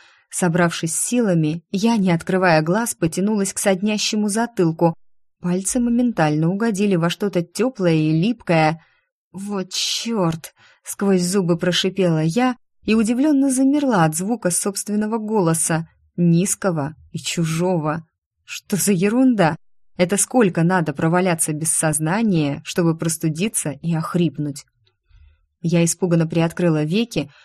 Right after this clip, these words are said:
но кроме радужных кругов на фоне кроваво-красного марева ничего рассмотреть не смогла. Пришлось несколько раз моргнуть, прежде чем окружающее пространство обрело четкость. Лежала я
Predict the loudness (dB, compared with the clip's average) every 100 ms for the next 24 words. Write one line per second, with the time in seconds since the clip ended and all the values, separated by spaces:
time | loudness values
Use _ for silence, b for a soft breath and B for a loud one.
0 | b -2 0 2 2 2 0 -2 -4 -6
1 | -2 -4 -2 -4 -2 -2 -2 -2 -2 0
2 | 0 2 0 -2 -2 -4 -2 -2 0 0
3 | 0 0 0 0 -2 B B -4 -2 -2
4 | -2 0 0 0 -2 -2 -2 -2 -4 -4
5 | -6 -2 0 0 -2 -2 0 -2 -4 -8
6 | -16 _ b b b _ 0 2 -2 -2
7 | 0 -2 -2 -6 -2 -4 -2 -2 0 0
8 | 2 0 -2 b b _ 0 2 0 -4
9 | -2 -4 -4 -4 -4 -2 -2 -2 -2 -2
10 | 0 -2 -2 -2 -2 0 0 2 2 2
11 | 0 -2 -6 -4 -8 -8 -14 _ _ _
12 | _ _ 2 2 2 2 2 2 0 -2